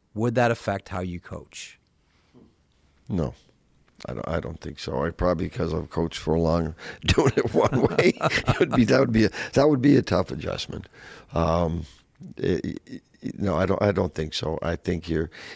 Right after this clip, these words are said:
Speaker 2: your main objective when you're out there killing the penalty is to kill the penalty. Uh, you're not, you're not trying to score.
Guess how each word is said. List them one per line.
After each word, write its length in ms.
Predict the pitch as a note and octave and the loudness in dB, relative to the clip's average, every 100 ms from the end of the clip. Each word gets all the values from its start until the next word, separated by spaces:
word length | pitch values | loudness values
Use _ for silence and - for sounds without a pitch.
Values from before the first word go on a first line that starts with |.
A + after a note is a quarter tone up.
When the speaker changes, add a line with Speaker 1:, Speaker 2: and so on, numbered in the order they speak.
| - | -6
Speaker 2:
your 140 | - | 0
main 240 | F#2 G2+ G2 | 4 4 4
objective 560 | F2 - F#2 - E2 | 0 2 0 0 -4
when 160 | D#2+ E2 | -2 0
you're 160 | E2+ E2 | 0 -2
out 80 | |
there 160 | - E2 | -2 -4
killing 300 | - E2+ E2 | -2 -4 -2
the 80 | D#2+ | -2
penalty 340 | - D#2+ D#2+ | -2 -2 -2
is 120 | D2+ | -6
to 100 | - | -10
kill 180 | - D#2 | -8 -6
the 100 | - | -6
penalty. 400 | - C#2 - D#2+ _ - - - - | -8 -8 -8 -12 _ -20 -20 -20 -14
Uh, 400 | - - A1 G1+ C#2 | -8 -4 -4 -6 -4
you're 160 | E2 | -2
not, 220 | E2+ E2+ | 0 0
you're 160 | D2+ E2 | 0 -2
not 220 | E2+ E2+ | 0 0
trying 340 | - E2 D2+ D#2+ | 0 -2 -2 -2
to 100 | E2+ | -6
score. 420 | - D#2+ - | -4 -4 -4